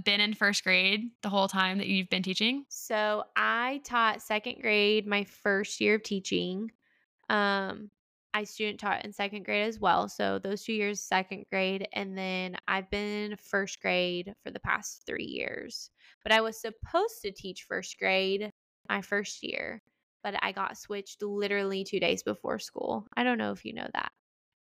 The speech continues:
Speaker 1: Oh my gosh. I, like, kind of remember that.
Speaker 2: Yeah.
Speaker 1: That,
Speaker 2: It was
Speaker 1: that
Speaker 2: crazy.
Speaker 1: I cannot imagine. I think I would absolutely lose it.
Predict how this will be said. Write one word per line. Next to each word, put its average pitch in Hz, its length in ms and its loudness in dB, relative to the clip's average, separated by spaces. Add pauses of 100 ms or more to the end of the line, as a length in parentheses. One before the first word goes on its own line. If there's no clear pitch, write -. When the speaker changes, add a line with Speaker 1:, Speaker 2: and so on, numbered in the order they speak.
(120)
Speaker 1:
Oh 208 60 2
my 202 180 4
gosh. 185 340 2
I, 202 180 6
like, 226 160 2
kind 196 220 0
of 185 120 -2
remember 170 440 -2
that. 147 280 4 (580)
Speaker 2:
Yeah. - 340 2
Speaker 1:
That, 202 280 4
Speaker 2:
It 233 80 6
was 214 220 2
Speaker 1:
that 190 420 4
Speaker 2:
crazy. 190 800 -2 (300)
Speaker 1:
I 269 80 2
cannot 233 580 4
imagine. 180 600 2
I 196 160 2
think 208 200 2
I 202 120 6
would 196 100 0
absolutely 180 600 2
lose 175 280 -2
it. 156 200 0